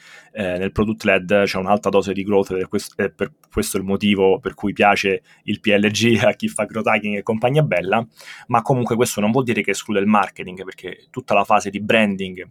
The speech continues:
tutta la fase di acquisizione, tutta la fase di comunicazione, comunque ci può essere tranquillamente il dipartimento marketing che la porta avanti. Ripeto,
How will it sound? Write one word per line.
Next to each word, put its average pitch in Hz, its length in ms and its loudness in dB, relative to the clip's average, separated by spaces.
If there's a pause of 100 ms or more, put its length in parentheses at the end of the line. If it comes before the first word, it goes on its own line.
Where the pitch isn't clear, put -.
tutta 113 240 -6
la 98 80 -2
fase 101 240 -2
di 98 80 -6
acquisizione, 98 680 -4
tutta - 240 -12
la 92 60 -6
fase 104 240 -2
di 101 100 -4
comunicazione, 110 920 0 (240)
comunque 95 880 2
ci - 160 -6
può 101 120 0
essere 92 320 -2
tranquillamente 95 680 -4
il 90 200 -4
dipartimento 92 560 -6
marketing 95 680 -6
che - 80 -8
la 101 80 2
porta 104 240 0
avanti. 98 260 0
Ripeto, 113 380 -2